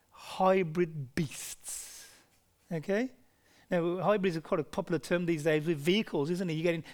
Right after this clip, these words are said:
petrol, gas hybrid. Is that, is that, is that what they are?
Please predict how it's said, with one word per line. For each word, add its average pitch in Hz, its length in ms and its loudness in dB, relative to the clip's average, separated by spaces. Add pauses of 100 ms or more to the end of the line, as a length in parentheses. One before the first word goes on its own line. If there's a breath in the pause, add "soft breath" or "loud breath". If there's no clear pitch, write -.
(100)
petrol, 190 540 2 (320)
gas 233 420 4 (140)
hybrid. 254 480 0
Is 254 100 -4
that, 262 100 -2
is 254 100 -6
that, 262 100 0
is 262 100 -6
that 247 80 0
what 262 80 -6
they 262 120 -4
are? 320 180 -6